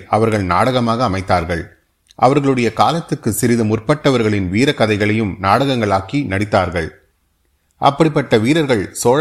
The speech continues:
வம்சத்தில் பிறந்தவர்களைப் போல் வேறெங்கு உண்டு? ஆகையினால் கரிகால் வளவர், விஜயாலய சோழர், பராந்தக தேவர் முதலிய சோழ வம்சத்து மன்னர்களின் சரித்திரங்களை நாடகங்களாக்கி நடித்தார்கள். நவராத்திரி திருநாளில்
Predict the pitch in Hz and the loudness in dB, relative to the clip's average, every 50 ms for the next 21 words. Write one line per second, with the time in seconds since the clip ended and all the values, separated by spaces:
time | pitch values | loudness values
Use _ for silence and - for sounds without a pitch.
0 | 160 147 135 117 110 104 113 98 - 113 104 87 - 104 107 120 143 123 113 101 | 0 0 0 -2 -2 -2 -4 -2 -2 -2 -2 0 -2 -2 0 0 0 0 0 0
1 | 107 101 92 87 - 113 110 104 90 78 - - - 104 104 110 117 120 120 117 | 0 -2 -2 -2 0 2 2 2 0 -4 -8 -6 -2 0 2 2 2 0 0 0
2 | 127 123 104 92 87 80 85 78 80 - _ _ _ _ _ _ _ _ _ _ | 0 0 0 -2 -2 -4 -6 -6 -8 -12 _ _ _ _ _ _ _ _ _ _
3 | - 104 110 120 127 127 117 110 110 104 92 82 - - _ _ _ _ _ - | 0 2 2 4 2 2 0 0 0 0 -2 -4 -8 -12 _ _ _ _ _ -2
4 | - 127 120 127 143 147 139 120 101 95 95 98 98 104 113 - 143 - - _ | 2 4 4 6 4 4 2 2 0 0 0 0 0 0 0 -2 -4 -8 -16 _
5 | _ _ _ - 107 110 113 139 139 139 135 127 117 104 98 90 - 104 92 92 | _ _ _ -2 0 2 4 4 4 2 2 0 0 -2 -2 -2 -2 -2 -2 0
6 | 98 113 123 123 - _ _ - 113 110 120 139 151 147 139 110 104 90 - 104 | 0 -2 -4 -6 -12 _ _ 2 4 4 4 2 0 0 -2 -2 -2 -2 0 0
7 | 98 95 107 120 139 - - - 127 127 127 131 123 113 107 101 - 120 131 156 | 0 0 0 -2 -4 -8 -6 -2 0 2 2 2 2 0 -2 0 0 0 2 2
8 | 160 135 117 104 101 104 110 92 - - 101 95 98 104 120 127 120 110 104 98 | 0 0 -2 -2 -2 -2 -4 -4 -4 -4 -2 -2 -2 0 0 0 0 0 -2 -2
9 | 90 - - 98 110 113 - 110 107 104 98 95 95 90 80 92 110 120 135 143 | -2 -2 -2 -2 -2 -2 0 0 0 0 0 0 -2 0 2 2 4 4 4 2
10 | 139 131 123 113 107 98 92 - 143 139 110 95 92 92 98 90 87 82 82 85 | 0 -2 0 0 0 0 -2 -2 -2 -2 -2 -2 -2 0 -2 -2 -2 -2 -6 -6
11 | 82 78 - _ _ _ _ _ _ _ _ _ _ _ _ 113 117 127 147 175 | -8 -8 -12 _ _ _ _ _ _ _ _ _ _ _ _ 0 2 2 4 2
12 | 180 180 - - 156 147 131 - 135 127 127 127 123 120 120 113 87 | 2 0 0 -2 -2 -2 0 0 0 0 0 0 0 0 0 -2 -4